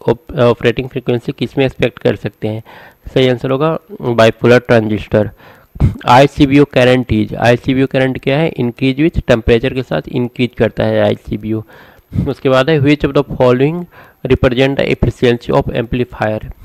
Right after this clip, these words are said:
इसमें efficiency को, अ, कौन indicate कर रहा है? तो एफिशिएंसी, अ, amplifier की efficiency हो जाएगा एसी power output,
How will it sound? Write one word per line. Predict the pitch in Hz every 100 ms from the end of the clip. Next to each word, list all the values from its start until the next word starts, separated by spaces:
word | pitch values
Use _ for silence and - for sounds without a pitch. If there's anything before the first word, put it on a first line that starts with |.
| - -
इसमें | 143 - -
efficiency | - 123 117 123 123 - 147
को, | - 160 196 - - - - -
अ, | 123 120
कौन | - 127 135 -
indicate | 123 117 123 107
कर | - 110
रहा | 107
है? |
तो | 107
एफिशिएंसी, | 135 - 120 131 127 160
अ, | 151 135 135
amplifier | 131 120 131 131 135
की | 139
efficiency | 143 139 147 135 147
हो | 135
जाएगा | 139 139
एसी | 131 127 -
power | 165 135 143 139
output, | 120 127 - 185 -